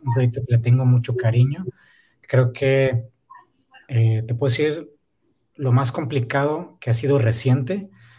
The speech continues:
que pasó el año pasado. El proyecto me desgastó en cuestión de que le estuve dedicando muchísimo tiempo y que una cosa es tomar fotografías y otra cosa es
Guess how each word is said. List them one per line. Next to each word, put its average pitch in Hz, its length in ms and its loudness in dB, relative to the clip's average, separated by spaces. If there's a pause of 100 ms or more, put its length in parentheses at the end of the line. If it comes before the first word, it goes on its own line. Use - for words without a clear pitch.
(160)
que 120 200 4
pasó 113 260 0
el 127 40 2
año 135 240 0
pasado. 123 300 6 (920)
El 123 140 2
proyecto 123 400 4
me 156 160 -2
desgastó 135 760 -2 (560)
en 120 160 6
cuestión 127 360 2
de 139 80 -2
que 139 160 -2
le 120 100 4
estuve 131 320 0
dedicando 127 460 2
muchísimo 123 560 0
tiempo 135 560 -4 (340)
y 151 480 -6
que - 120 -4
una 147 200 0
cosa 147 340 -4
es 147 240 -4 (300)
tomar 123 240 4
fotografías 139 880 -2 (720)
y 127 80 0
otra 127 300 0
cosa 143 420 0
es 143 380 -2